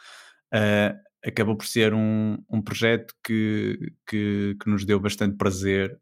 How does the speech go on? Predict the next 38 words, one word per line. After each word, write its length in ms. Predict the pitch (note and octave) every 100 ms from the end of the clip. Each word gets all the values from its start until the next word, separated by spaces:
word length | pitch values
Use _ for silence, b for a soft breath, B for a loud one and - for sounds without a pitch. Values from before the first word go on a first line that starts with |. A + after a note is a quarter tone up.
| -
a 420 | G2+ G2 G2 -
executar, 640 | G#2 G2+ - G2+ G2+ G2+ G2+
talvez 320 | G2 G2 G2
também 240 | G2 G2
por 120 | F#2 -
ser 160 | G2+
um 100 | G2
ano 160 | G2 F#2+
diferente, 500 | F#2+ - G2 G2 F#2 _ -
em 180 | G2 - -
que, 300 | G2 G2 - b b b b -
ah, 300 | F#2 F#2 G#2+
quando 300 | G#2+ G#2 G2
tínhamos 340 | G2+ G2+ F#2
a 40 | G2
oportunidade 600 | - G2 G2 G2 F#2+ F#2
de 140 | G2
gravar 400 | F#2+ G2 F#2+ F#2+
um 100 | F#2+
episódio, 800 | F#2 G2+ F2 G2 F#2+ F#2 G2 G2 _
era 200 | G2+ F#2+
uma 140 | G2 G2
oportunidade 320 | - G2 F#2
também 220 | G2 G2
de 60 | -
falar 280 | G2 F#2+ -
com 160 | G2+
pessoas, 500 | F#2+ - A2+ C3+ C#3
de 220 | - -
falar 180 | - G2
com 140 | F#2+ G2
pessoas 240 | G2+ F#2+
que 60 | G2+
nós 120 | G2
admiramos 720 | F#2+ F#2+ G2 A#2 C3 - -
e 200 | G#2+ F#2+ -
que, 400 | - F#2+ F#2 F2+ F2+ b b b _ -
ah, 500 | G2+ F2+ F2+ F#2 F2+